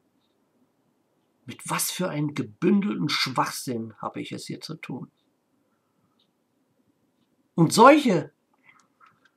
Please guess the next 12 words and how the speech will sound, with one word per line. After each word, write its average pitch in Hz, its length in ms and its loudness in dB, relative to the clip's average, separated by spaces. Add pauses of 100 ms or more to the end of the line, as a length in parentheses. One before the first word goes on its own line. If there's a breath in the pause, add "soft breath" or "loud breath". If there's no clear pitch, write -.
(480)
und 220 140 -6
es 180 100 -2
sind, 208 220 4
sind 180 220 0
meistens 208 520 0 (400)
junge 220 260 6
Mädchen 214 580 -2 (200)
oder 151 380 2
verwirrte 202 680 -2 (720 soft breath)
Mädchen, 202 580 0 (720)
solche 202 480 -2
emotionsgeladene, 196 1300 -2